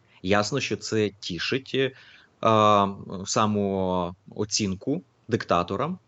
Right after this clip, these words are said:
і це створює додатковий простір для них,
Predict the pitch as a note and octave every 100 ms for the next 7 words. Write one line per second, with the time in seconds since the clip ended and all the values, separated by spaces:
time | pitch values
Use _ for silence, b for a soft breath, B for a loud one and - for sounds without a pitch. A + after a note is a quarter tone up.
0 | _ _ b b A2+ E3 - A2+ D#3+ C#3+
1 | A#2+ A#2+ A#2 D#3 A#2+ A#2 C3 G#2 F#2 F2+
2 | E2 F#2+ G#2+ E3 G3+ -